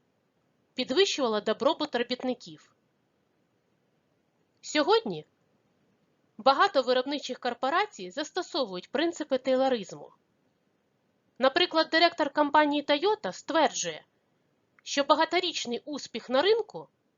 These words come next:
став можливим саме завдяки системі Тейлора. Щоб краще відчути епоху Тейлора і його здобутки, уявіть себе у тому світі.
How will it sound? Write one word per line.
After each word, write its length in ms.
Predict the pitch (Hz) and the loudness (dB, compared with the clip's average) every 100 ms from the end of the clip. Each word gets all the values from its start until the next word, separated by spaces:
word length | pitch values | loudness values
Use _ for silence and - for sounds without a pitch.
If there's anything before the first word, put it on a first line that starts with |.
| _ | _
став 380 | - - 311 302 | -20 4 4 4
можливим 560 | 285 277 311 415 262 151 _ _ _ _ _ _ _ _ _ _ _ _ | 0 0 2 2 0 -6 _ _ _ _ _ _ _ _ _ _ _ _
саме 440 | - 330 415 403 | 2 4 6 2
завдяки 480 | 302 269 262 254 370 | -2 -2 -2 -4 -8
системі 540 | - 262 - 285 285 | -6 -10 -6 -6 -6
Тейлора. 480 | 285 233 175 156 - _ _ _ _ _ _ _ _ _ _ _ _ _ _ _ _ _ _ _ _ - _ _ _ _ _ | -6 -6 -6 -12 -18 _ _ _ _ _ _ _ _ _ _ _ _ _ _ _ _ _ _ _ _ -20 _ _ _ _ _
Щоб 280 | _ - 349 | _ 2 2
краще 360 | - 427 415 311 | 8 8 8 0
відчути 480 | 294 - 349 330 320 | -4 -4 -6 -6 -6
епоху 400 | 302 415 440 285 | -4 2 2 0
Тейлора 500 | - 190 165 165 160 _ | -8 -8 -8 -10 -14 _
і 120 | 240 | -6
його 220 | 277 277 | -4 -6
здобутки, 680 | - 311 254 214 - - _ _ _ _ | -6 -8 -8 -12 -14 -20 _ _ _ _
уявіть 400 | 254 277 349 466 | -4 0 2 0
себе 380 | - 269 339 392 | 0 -2 0 -2
у 80 | 247 | -6
тому 320 | - 277 269 | 0 0 0
світі. 500 | - 214 190 - - | -6 -14 -14 -16 -20